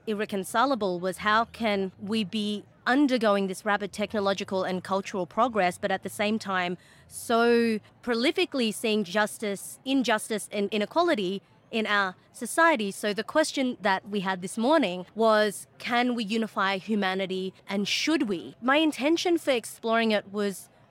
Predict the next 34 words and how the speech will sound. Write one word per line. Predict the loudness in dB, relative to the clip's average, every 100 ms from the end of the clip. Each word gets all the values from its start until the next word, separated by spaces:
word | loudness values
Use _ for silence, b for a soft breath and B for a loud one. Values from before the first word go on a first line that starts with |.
| b _ _
not | 2 4 4 2
to | 0
solve | 2 0 0
the |
problem | -4 -2 2 2 2
in | 0
an | -2 -2 -2
hour | 0 2 4 2 0
or | -2
even, | -2 0 0 0
like, | -2 -6
relitigate | -4 -4 -2 -2 0 -2
all | -2 -2
the | -2
myriad | 0 -2 -4
solutions | -6 -6 -4 -2
that | -2 -2
are |
already | -2 -4 -4 -4
out | -4 0
there. | 2
It | 2
was | 0 -2
really | -2 -2
just | -2 -4 -2
to |
re-presence | -2 -2 -2 -2 -2 -4
people | -6 -8 -6
to | -4 -2
that | -2 -2
question | -6 -4 -8 -8 B -2
and | 0 2
take | 0 -2 -4
something | -2 2 2 2 0 0